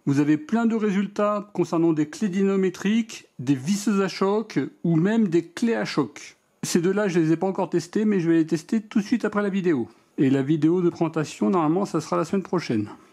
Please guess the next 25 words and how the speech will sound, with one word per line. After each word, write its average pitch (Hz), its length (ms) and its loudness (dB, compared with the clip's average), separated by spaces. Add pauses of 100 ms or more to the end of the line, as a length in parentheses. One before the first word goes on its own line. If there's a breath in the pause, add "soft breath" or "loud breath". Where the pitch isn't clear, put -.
Concernant 202 400 0
la 196 140 -2
clé 208 160 0
dynamométrique 202 560 0
trois - 180 -4
huitièmes 196 300 0
de 185 100 0
pouce, 202 640 0
là, 160 140 4
ça 180 140 -2
va 180 80 0
vraiment 175 260 0
être 196 120 -4
à 170 60 2
titre - 300 -6
indicatif. 175 640 0 (220)
Il 147 100 2
est 160 60 2
plutôt 190 300 -2
destiné 185 480 0
aux 185 120 0
clés 190 160 -2
dynamométriques 180 720 0
d'un 175 140 2
demi-pouce. 175 760 -2